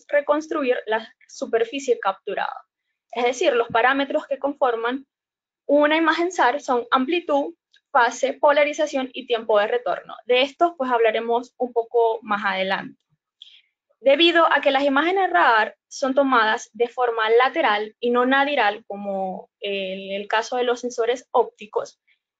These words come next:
estas imágenes presentan dos dimensiones, conocidas como azimut y rango. El azimut se emplea para indicar la distancia lineal en la dirección paralela al camino de la plataforma o satélite,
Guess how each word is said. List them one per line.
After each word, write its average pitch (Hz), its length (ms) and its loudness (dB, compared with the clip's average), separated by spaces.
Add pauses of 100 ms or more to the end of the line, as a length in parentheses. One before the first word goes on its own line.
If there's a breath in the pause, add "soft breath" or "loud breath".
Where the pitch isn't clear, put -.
(140)
estas 311 300 2
imágenes 294 480 0
presentan 269 680 0
dos 294 220 4
dimensiones, 254 800 -4 (1120 soft breath)
conocidas 269 520 2
como 226 300 0
azimut 320 520 0 (180)
y 214 160 -4
rango. 302 460 -2 (580)
El 262 240 0
azimut 320 600 4 (200)
se - 140 -10
emplea 262 480 2
para 254 160 4
indicar 254 480 -2
la 220 120 2
distancia 269 580 -2
lineal 262 600 -2 (180)
en 247 120 2
la 233 100 4
dirección 233 640 0
paralela 247 760 0 (840 loud breath)
al 302 220 2
camino 302 440 4
de 247 100 4
la 220 140 2
plataforma 302 680 2
o 208 100 -6
satélite, 202 640 -10